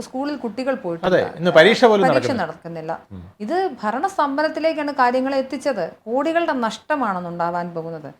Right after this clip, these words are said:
Speaker 2: അത്
Speaker 1: ഇത്
Speaker 2: അതാ-,
Speaker 1: ഇതാണോ, ഇതാണോ സമര രീതി?
Speaker 2: ഏറ്റവും പ്രധാനപ്പെട്ടത് അതാണ്. അതായത്,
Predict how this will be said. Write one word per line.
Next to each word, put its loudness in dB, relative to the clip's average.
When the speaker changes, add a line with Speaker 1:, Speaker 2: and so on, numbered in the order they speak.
Speaker 2:
അത് -8
Speaker 1:
ഇത് 0
Speaker 2:
അതാ-, 4
Speaker 1:
ഇതാണോ, 10
ഇതാണോ 4
സമര 2
രീതി? -2
Speaker 2:
ഏറ്റവും 0
പ്രധാനപ്പെട്ടത് -2
അതാണ്. -2
അതായത്, -2